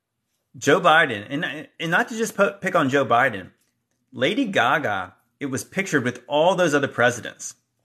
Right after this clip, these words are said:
That's true, brother. You know what? The one, the one positive message, Biblical Earth, is that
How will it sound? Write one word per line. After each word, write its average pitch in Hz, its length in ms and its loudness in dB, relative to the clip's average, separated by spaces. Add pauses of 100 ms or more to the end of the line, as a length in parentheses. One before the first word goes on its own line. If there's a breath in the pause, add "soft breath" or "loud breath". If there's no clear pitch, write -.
(4000)
That's 117 180 4
true, 226 240 4
brother. 151 320 4
You 143 140 -2
know 151 80 0
what? 175 220 -2 (640)
The 127 100 -8
one, 170 260 -2
the 165 80 -4
one 233 380 2
positive 151 460 2
message, 120 580 0 (180)
Biblical 113 380 -2
Earth, 117 320 0 (460)
is 117 300 -4
that 117 180 -2